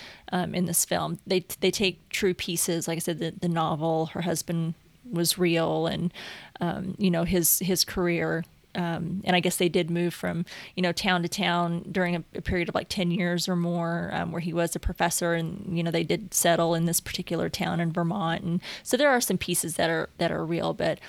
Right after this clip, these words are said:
I think people just need, need to know that kind of going in. So like you said, i-, if this is your first exposure to anything about Shirley Jackson, you know, it might kind of, you know, um, set, set yourself up for some bias there.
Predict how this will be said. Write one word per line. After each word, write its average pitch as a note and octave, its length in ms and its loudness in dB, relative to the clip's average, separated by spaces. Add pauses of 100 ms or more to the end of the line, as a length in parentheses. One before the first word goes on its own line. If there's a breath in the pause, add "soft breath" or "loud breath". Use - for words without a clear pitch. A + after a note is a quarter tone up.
(200 loud breath)
I F#3+ 60 -4
think F3+ 220 -2 (180)
people F#3 260 2
just - 180 -2
need, F3 200 0 (500)
need F3 240 2
to - 140 0
know E3 100 2
that - 220 -2
kind E3+ 200 2
of D#3+ 60 0
going E3+ 340 2
in. D#3+ 300 0
So E3+ 260 2 (100)
like - 200 2
you F3+ 60 2
said, E3+ 400 2 (440 loud breath)
i-, - 40 0
if F#3 240 2
this G3 180 2
is E3 100 -2
your F3+ 120 2
first F#3 260 2
exposure F3+ 460 2
to D#3+ 80 -2
anything F3 340 0
about G#3+ 240 -4
Shirley D#3+ 300 -2
Jackson, - 680 -2 (280 loud breath)
you - 100 -2
know, E3+ 160 2
it D#3+ 80 2
might E3+ 220 2
kind E3 260 0
of, - 280 -4
you F3 120 4
know, E3+ 320 -2 (260)
um, F3 400 -2
set, - 360 0
set - 180 0
yourself - 380 0
up - 120 0
for - 80 -2
some F3+ 200 0
bias D#3+ 340 0
there. - 320 2